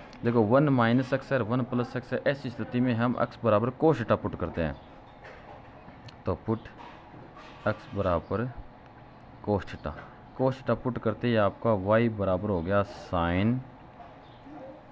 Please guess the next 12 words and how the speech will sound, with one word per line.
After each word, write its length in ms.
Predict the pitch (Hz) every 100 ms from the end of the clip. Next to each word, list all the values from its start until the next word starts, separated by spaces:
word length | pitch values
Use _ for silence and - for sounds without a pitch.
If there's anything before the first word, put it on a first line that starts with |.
| - - - - - - - 120
टू 220 | 117 123 - - - - - - - - - - - 98
tan 220 | 101 113
inverse 440 | 98 92 92 87 - - - - - - - - -
under 240 | 104 98
root 180 | 107 104
के 100 | -
अंदर, 180 | 92 92
तो 100 | 90
ये 80 | 101
हो 100 | 110
गया 200 | 113 117
वन 280 | 101 107